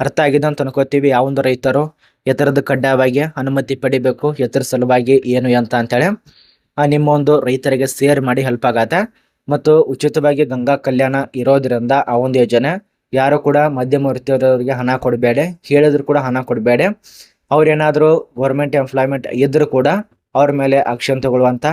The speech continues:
ಚಾನ್ಸಸ್ ಇರತ್ತೆ. ಕಾನೂನು ಕ್ರಮವಾಗಿ ಅದು ಬಾಹಿರ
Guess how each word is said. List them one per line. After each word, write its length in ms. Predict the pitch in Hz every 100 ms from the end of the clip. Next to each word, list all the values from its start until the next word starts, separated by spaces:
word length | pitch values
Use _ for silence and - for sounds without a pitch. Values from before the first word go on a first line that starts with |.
| 170 -
ಚಾನ್ಸಸ್ 400 | 127 127 123 135
ಇರತ್ತೆ. 460 | 123 113 110 - -
ಕಾನೂನು 320 | 127 143 147
ಕ್ರಮವಾಗಿ 540 | 143 131 135 131 139
ಅದು 420 | 156 135 135 - _ _ _ _ _ _ _
ಬಾಹಿರ 340 | 127 127 135